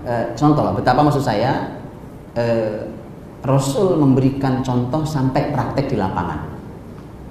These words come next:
Nabi Shallallahu Alaihi Wasallam itu kalau ketemu anak-anak itu sangat peduli, Pak. Dia ada, nggak ada tuh, tidak ada tuh anak-anak lagi main terus Nabi lewat-lewat, itu tuh nggak ada, Pak.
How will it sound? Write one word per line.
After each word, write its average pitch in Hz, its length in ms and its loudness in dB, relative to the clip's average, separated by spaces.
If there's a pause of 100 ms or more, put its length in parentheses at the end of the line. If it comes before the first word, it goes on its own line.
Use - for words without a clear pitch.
(1160)
Nabi 170 240 6
Shallallahu 135 320 2
Alaihi - 80 -4
Wasallam 101 300 2 (1300)
itu 139 240 6
kalau 147 320 6
ketemu 135 320 6
anak-anak 120 560 2 (160)
itu 139 160 2
sangat 147 320 -2
peduli, 113 480 0
Pak. - 100 -6 (1040)
Dia 120 160 4
ada, 113 320 0
nggak 143 160 10
ada 175 160 8
tuh, 143 160 6 (560)
tidak 139 200 8 (120)
ada 165 80 8
tuh 135 160 6
anak-anak 131 320 6
lagi 131 160 4
main 139 160 6
terus 147 160 2
Nabi 127 240 4
lewat-lewat, 139 520 8 (120)
itu 185 80 8
tuh 185 80 8
nggak 123 160 8
ada, 110 160 4
Pak. - 140 -4